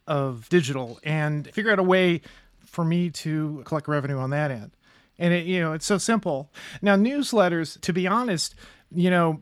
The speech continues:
just my observation, I haven't been heavily into newsletters over the last ten years, but that seemed to ha-, take a sort of a dip for a while. And then, but now seem to be more, more people are, are embracing it and recognize that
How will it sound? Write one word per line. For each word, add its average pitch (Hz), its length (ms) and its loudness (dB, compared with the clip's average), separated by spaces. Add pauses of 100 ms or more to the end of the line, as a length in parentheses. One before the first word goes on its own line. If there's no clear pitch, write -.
just 196 180 -4
my 190 160 4
observation, 156 680 -2
I 131 120 -6
haven't 143 260 -2
been 131 140 -8
heavily 143 420 -4
into 147 240 -4
newsletters 135 580 -4
over 127 140 -6
the 123 100 -6
last 123 280 -4
ten 131 200 -4
years, 160 320 -4 (480)
but 165 280 2 (400)
that 190 200 -2
seemed 240 260 -4
to 190 100 2
ha-, 185 120 0
take 180 220 -6
a 160 60 -6
sort 170 180 -4
of 147 80 -4
a 127 60 -4
dip 170 280 -6
for 143 180 -8
a 127 60 -4
while. 110 540 -12
And 143 160 -2
then, 160 320 -2
but 147 160 -8
now 160 220 -2
seem 175 240 -4
to 151 80 -6
be 156 100 -4
more, 147 300 -6
more 156 400 -2
people 151 320 -6
are, 139 180 -6
are 135 200 -4
embracing 135 680 -4
it 120 160 -12 (180)
and 135 200 -8
recognize 135 540 -4
that 131 300 -6